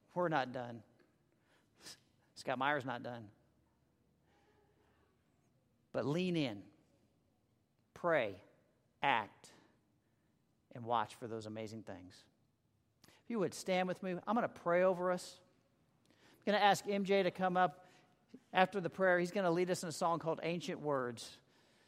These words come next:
Kind of bring us back. Here's why we do all this. It's because of those words of Jesus that offer hope in life. Let's pray. Father God, we thank you that you are a God that is not dead, but alive.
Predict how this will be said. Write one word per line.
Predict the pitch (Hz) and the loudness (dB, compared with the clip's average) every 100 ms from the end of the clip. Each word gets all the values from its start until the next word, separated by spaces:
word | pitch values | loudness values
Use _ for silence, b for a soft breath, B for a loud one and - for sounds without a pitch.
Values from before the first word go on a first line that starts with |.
| b b | b b
Kind | 208 | 4
of | 202 | 4
bring | 190 208 | 4 0
us | 160 | 4
back. | 180 147 | 6 4
Here's | 202 208 | 4 2
why | 175 180 185 | 6 8 8
we | 180 175 | 6 2
do | 180 170 | 4 6
all | 156 | 6
this. | 139 131 | 6 -2
It's | 156 151 | -6 -8
because | 175 180 180 | -8 -2 -2
of | 160 | 0
those | 160 165 131 | -2 -4 -4
words | 139 170 156 | -4 -4 -4
of | 175 | -8
Jesus | 143 135 110 117 110 - - _ _ _ _ _ _ | -6 -8 -8 -10 -12 -16 -20 _ _ _ _ _ _
that | 135 131 | -2 2
offer | 135 131 143 | 2 0 -4
hope | 120 147 139 - _ _ _ _ - | -4 -4 -6 -14 _ _ _ _ -10
in | 147 | -6
life. | 113 98 - - _ _ _ b b b b b _ _ _ _ - | -6 -8 -18 -20 _ _ _ b b b b b _ _ _ _ -4
Let's | 165 - | -4 -4
pray. | 135 107 101 _ _ _ _ _ _ _ _ _ _ b b b b b - | -8 -10 -10 _ _ _ _ _ _ _ _ _ _ b b b b b 0
Father | 165 165 160 | 4 4 4
God, | 147 127 131 | 2 2 0
we | 156 | -4
thank | 151 180 180 175 - | -4 -2 0 -2 -6
you | 165 160 160 156 131 | -6 -4 -4 -8 -8
that | 151 - | -10 -8
you | 160 | -4
are | 147 135 | -2 -2
a | |
God | 117 139 147 147 143 131 | 0 4 6 6 2 0
that | 135 131 | -2 -2
is | 123 104 | -6 -6
not | 139 156 175 156 | 2 4 4 6
dead, | 208 220 196 165 - | 8 8 4 -4 -4
but | 170 | -2
alive. | 160 127 104 104 | 0 -2 -2 -8